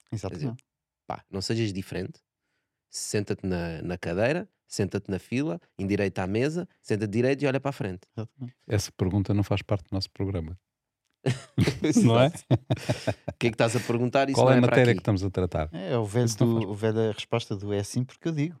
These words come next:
Speaker 1: Yeah,
Speaker 2: É assim
Speaker 1: é assim
Speaker 2: porque é
Speaker 1: porque eu digo.
Speaker 2: assim.
Speaker 1: Exato, porque eu disse.
Speaker 2: Não.
Speaker 1: Porque sim. É, é, é uma dificuldade com crianças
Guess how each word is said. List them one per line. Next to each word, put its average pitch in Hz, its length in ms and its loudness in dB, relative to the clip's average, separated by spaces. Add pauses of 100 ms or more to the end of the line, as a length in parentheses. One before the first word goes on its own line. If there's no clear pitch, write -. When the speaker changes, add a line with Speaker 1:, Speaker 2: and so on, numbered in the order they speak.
Speaker 1:
Yeah, 117 120 2
Speaker 2:
É - 20 0
assim - 140 -6
Speaker 1:
é - 40 -2
assim 113 140 -4
Speaker 2:
porque - 160 -2
é 139 40 6
Speaker 1:
porque 104 120 2
eu 98 40 -2
digo. 123 80 0
Speaker 2:
assim. 139 100 0
Speaker 1:
Exato, 90 280 -4 (200)
porque - 180 -8
eu 98 60 2
disse. 87 320 -8
Speaker 2:
Não. 98 80 -6
Speaker 1:
Porque 87 180 0
sim. 92 220 -4 (500)
É, 92 420 0 (120)
é, 95 160 0
é 92 100 0
uma 110 140 2
dificuldade 107 480 -2
com 110 140 -2
crianças 101 640 -4